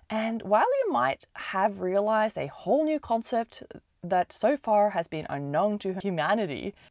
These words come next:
chances are high that there has actually been someone out there who has already thought, spoken, or written about that exact same thing, but in their own words. Having imposter syndrome is largely a matter of confidence,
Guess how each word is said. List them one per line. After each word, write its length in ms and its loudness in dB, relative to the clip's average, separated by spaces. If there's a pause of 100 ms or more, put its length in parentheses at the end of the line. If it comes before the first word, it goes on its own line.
(120)
chances 360 -2
are 140 0
high 280 6
that 460 2
there 140 -4
has 240 -8
actually 340 -4
been 260 -2
someone 360 -2
out 240 2
there 300 4
who 120 0
has 200 2
already 460 2
thought, 360 0
spoken, 480 0
or 120 -4
written 260 -4
about 320 -4
that 220 0 (320)
exact 440 -2
same 280 -2
thing, 480 -6 (400)
but 160 8
in 120 0
their 180 2
own 240 0
words. 560 -6 (200)
Having 320 0
imposter 380 0
syndrome 440 0
is 260 0
largely 500 0
a 80 -6
matter 320 -2
of 120 -6
confidence, 640 -8